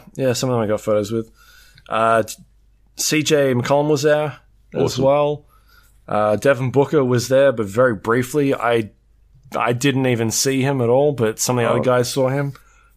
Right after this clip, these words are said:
Speaker 1: and apparently he disappeared out the back, and I'm not sure where he went, but he was around. Um, I did notice that he was posting stuff on his Instagram, that he was playing some basketball with some other guys in New York, so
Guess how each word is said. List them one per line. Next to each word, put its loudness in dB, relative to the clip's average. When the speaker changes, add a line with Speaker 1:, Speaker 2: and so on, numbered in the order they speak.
Speaker 1:
and -4
apparently -4
he -2
disappeared -2
out 0
the -6
back, -4
and -2
I'm 0
not 0
sure 0
where 0
he -2
went, -2
but -6
he -4
was 0
around. -2
Um, -2
I -2
did -2
notice 0
that -4
he -4
was -2
posting -2
stuff -2
on -2
his -4
Instagram, -2
that -4
he -8
was -8
playing -4
some -4
basketball -2
with -10
some -6
other -2
guys -6
in -2
New 0
York, -2
so -6